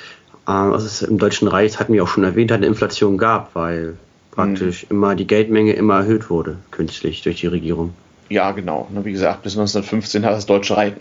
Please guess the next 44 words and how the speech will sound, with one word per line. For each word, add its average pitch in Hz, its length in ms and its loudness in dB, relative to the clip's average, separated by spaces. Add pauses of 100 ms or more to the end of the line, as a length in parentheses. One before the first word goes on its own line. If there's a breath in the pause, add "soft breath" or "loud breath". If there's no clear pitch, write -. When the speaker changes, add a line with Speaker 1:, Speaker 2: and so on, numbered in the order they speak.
(100)
Speaker 2:
Reich 87 200 -2
noch 104 160 -2
versucht, 104 400 -2
so 101 80 0
ein 101 60 0
bisschen 104 280 0
Ordnung 110 300 2
aufrechtzuerhalten, 101 880 -2 (380 loud breath)
indem 104 240 0
man 104 140 2
sich 98 160 -2
ordnungsgemäß 104 560 0
gegen 101 200 0
Zinsen 104 400 -2
Geld 101 280 0
geliehen 107 360 -2
hat. 110 220 -4 (440 loud breath)
Die 110 80 -2
Börse 120 400 2
hatte 127 200 0
geschlossen, 123 460 -2
im 110 120 0
Gegensatz 117 320 0
zum 113 260 -2
Wei-, 120 140 2 (100)
Zweiten 117 400 -2
Weltkrieg. 113 380 0
Ne, 113 80 2
man 107 160 2
dachte 107 220 -2
eben 95 100 0
auch - 100 -2
da, 104 140 0
das 101 160 -2
dauert 101 300 0
alles 113 180 0
nicht 110 160 -6
lange. 120 280 0 (600 loud breath)
Was 107 200 -4
nicht 110 200 -2
heißt, 110 300 -2
dass 104 140 -2
nicht 104 180 -8
trotzdem 110 640 -4